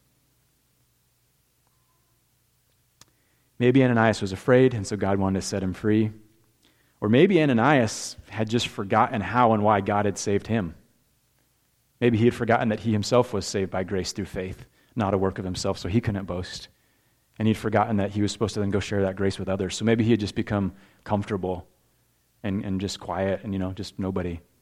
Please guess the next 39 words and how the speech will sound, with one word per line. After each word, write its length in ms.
But 140
God 260
calls 340
him 140
out 100
and 100
says, 140
"Hey, 180
Ananias, 400
I 80
want 220
you 80
to 160
go 460
and 120
pray 300
for 160
somebody. 460
I 40
want 200
you 60
to 60
go 480
and 100
share 220
the 80
message 380
of 100
my 120
kingdom, 360
sh-, 280
share 280
the 80
name 280
of, 180
of 140
Christ 480
with 140
someone." 340